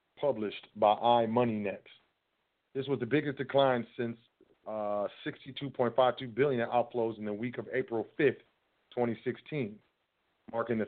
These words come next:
fifth largest decrease since iMoneyNet began tracking this da-, data. The drawdown in money fund assets likely stemmed from two factors: corporate tax receipts and investor payment on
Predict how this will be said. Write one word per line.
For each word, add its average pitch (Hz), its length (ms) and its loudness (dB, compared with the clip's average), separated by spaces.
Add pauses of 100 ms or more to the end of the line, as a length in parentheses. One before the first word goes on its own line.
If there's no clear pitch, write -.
fifth 151 220 -2 (100)
largest 120 480 2
decrease 131 500 -8
since 110 180 -8 (160)
iMoneyNet 117 680 -2
began 110 380 -4
tracking 113 360 0
this 98 160 -6
da-, 110 260 -2 (200)
data. 123 240 -2 (880)
The 104 80 -10
drawdown 123 500 4
in 107 80 -2
money 123 240 2 (100)
fund 117 200 2
assets 117 460 0
likely 120 340 0
stemmed 113 340 -6
from 104 240 -8
two 135 200 -8
factors: - 420 0 (320)
corporate 104 300 -6
tax 107 280 0
receipts 160 400 -10 (540)
and 107 100 -4
investor 107 480 0
payment 117 320 0
on 101 100 0